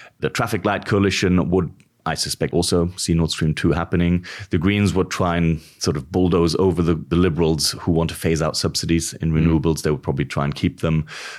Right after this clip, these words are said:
Speaker 1: But that would be the coalition riding of that, like I said, um, of that
Speaker 2: Mm.
Speaker 1: government would be complicated. Whereas if it was Conservatives and the Green Party, so under Laschet and with the Green Party and maybe the Liberal Democrats, I think you would see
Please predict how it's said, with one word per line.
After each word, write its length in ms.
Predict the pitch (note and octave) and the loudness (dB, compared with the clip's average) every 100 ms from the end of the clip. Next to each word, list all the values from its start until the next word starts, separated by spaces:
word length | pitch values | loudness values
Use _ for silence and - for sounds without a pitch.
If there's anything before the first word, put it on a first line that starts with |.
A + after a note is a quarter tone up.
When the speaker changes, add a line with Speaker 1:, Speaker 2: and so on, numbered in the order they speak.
| - | -4
Speaker 1:
But 100 | G#2+ | -2
that 120 | A2+ | 0
would 80 | G2+ | 0
be 100 | G2 | 0
the 120 | F2+ | 0
coalition 420 | - F#2 F#2 F2 | 0 2 2 2
riding 240 | E2+ D#2+ D#2 | 2 2 0
of 80 | D2 | -2
that, 280 | D#2 - - | -4 -6 -6
like 180 | D2 D2+ | -4 -2
I 40 | |
said, 300 | C#2 F2 C#2 - | -2 -2 -4 -2
um, 240 | D#2 D2+ C2+ | 0 0 0
of 140 | C#2 | -2
that 160 | - D#2+ | -4 -2
Speaker 2:
Mm. 60 | |
Speaker 1:
government 300 | D#2+ D2+ D2+ | -2 -2 0
would 120 | D2+ | -2
be 80 | C2 | -2
complicated. 760 | - E2 D2+ C#2 C#2+ C2+ C2+ - - - - - | -2 -2 -2 -2 -2 -2 -4 -8 -16 -18 -18 -6
Whereas 340 | G2 G#2+ G#2 - | -2 0 0 -2
if 140 | A2+ A2 | -2 -2
it 120 | - | -2
was 100 | G2 | -2
Conservatives 640 | - F#2 C#3 A2 A2 G2 | 0 2 2 2 2 0
and 140 | - G2+ | 2 2
the 40 | |
Green 220 | F2+ B2+ | 4 2
Party, 500 | G2+ G#2 F#2+ F#2 E2+ - - | 2 0 2 2 0 -4 -4
so 220 | F#2 C#2+ | 0 2
under 160 | E2 | 2
Laschet 380 | E2 F#2+ - F2 | 2 0 0 0
and 200 | - E2+ | 0 2
with 120 | E2 | 0
the 60 | E2 | 0
Green 200 | D#2+ F2 | 2 2
Party 300 | F2 E2 D#2+ | 2 0 2
and 100 | E2 | 2
maybe 240 | E2 D#2 D#2 | 2 0 -2
the 140 | C2+ | 2
Liberal 220 | E2+ D#2 | 2 2
Democrats, 520 | D#2+ E2 D#2 D#2+ D2+ - | 0 -2 -4 -4 -4 -6
I 60 | D#2 | -6
think 320 | - D#2 - | -4 -4 -2
you 80 | D2+ | -4
would 140 | C#2 | -2
see 200 | - C2+ | -4 -6